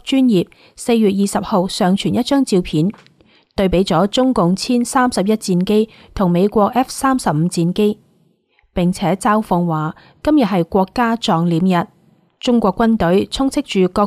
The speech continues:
種同其他國家研發嘅系統，似到爆嘅武器。瀋陽殲三十一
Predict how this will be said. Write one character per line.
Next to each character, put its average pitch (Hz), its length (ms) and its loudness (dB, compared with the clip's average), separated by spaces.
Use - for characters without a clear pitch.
種 185 240 0
同 185 160 0
其 160 160 -6
他 247 120 -2
國 226 200 0
家 240 200 0
研 202 220 -2
發 175 180 -4
嘅 175 160 -6
系 165 200 -2
統， 170 260 -2
似 180 240 0
到 196 160 0
爆 160 300 -2
嘅 170 300 0
武 170 240 0
器。 175 280 -2
瀋 175 220 0
陽 226 300 0
殲 254 240 -2
三 262 240 -2
十 185 160 -4
一 196 40 0